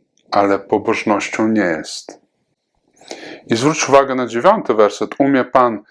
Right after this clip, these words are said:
wyrwać pobożnych z pokuszenia, bezbożnych zaś zachować na dzień sądu celem ukarania”.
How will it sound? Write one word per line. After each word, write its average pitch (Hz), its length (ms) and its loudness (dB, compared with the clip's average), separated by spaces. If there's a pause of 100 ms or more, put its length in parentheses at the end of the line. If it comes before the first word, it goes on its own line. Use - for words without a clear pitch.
(280)
wyrwać 123 840 2
pobożnych 110 800 0
z - 140 -14
pokuszenia, 107 840 -2 (540)
bezbożnych 110 840 4
zaś 98 380 -2
zachować 107 640 0
na 120 120 0
dzień 113 300 0 (320)
sądu 107 600 0
celem 104 440 0
ukarania”. 127 640 2